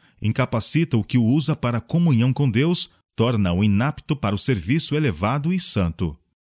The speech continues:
Na Terra Prometida, a disciplina começada no deserto continuou sob circunstâncias favoráveis à formação de bons hábitos. O povo não se aglomerava nas cidades,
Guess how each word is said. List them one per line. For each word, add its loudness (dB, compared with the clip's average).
Na 2
Terra 2
Prometida, 0
a 0
disciplina 0
começada 0
no 0
deserto -2
continuou 2
sob -2
circunstâncias -2
favoráveis -2
à -2
formação 0
de 0
bons -2
hábitos. -4
O -4
povo -2
não 0
se -4
aglomerava 0
nas -2
cidades, -2